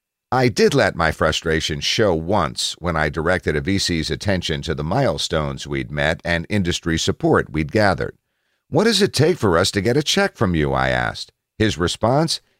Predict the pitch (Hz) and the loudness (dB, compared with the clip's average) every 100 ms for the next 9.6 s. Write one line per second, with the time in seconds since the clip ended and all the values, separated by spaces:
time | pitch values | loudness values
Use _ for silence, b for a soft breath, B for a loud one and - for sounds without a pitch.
0 | _ 120 107 - 95 87 101 165 - 196 | _ 0 0 0 -2 0 0 0 0 -2
1 | 151 107 135 135 104 - 110 107 - 101 | 0 2 2 0 0 2 2 2 2 2
2 | 90 85 101 78 80 78 113 - 98 98 | 2 2 4 2 0 0 0 0 0 0
3 | 87 85 78 95 76 60 - b b - | 0 0 0 2 2 0 -6 b b 0
4 | 95 85 95 95 82 76 123 170 123 135 | 2 2 2 2 2 2 2 2 2 2
5 | 147 - 151 147 82 82 156 156 160 151 | 2 4 2 2 0 2 0 2 2 2
6 | 156 160 151 - - 104 87 65 53 _ | 2 2 -2 -10 0 2 2 -2 -8 _
7 | _ _ _ _ _ _ _ - 143 135 | _ _ _ _ _ _ _ 2 4 4
8 | 180 170 - 87 67 69 73 67 76 69 | 4 2 2 0 0 0 -2 0 -4 -4
9 | 64 57 65 - 78 82 | -4 -4 -4 -2 0 0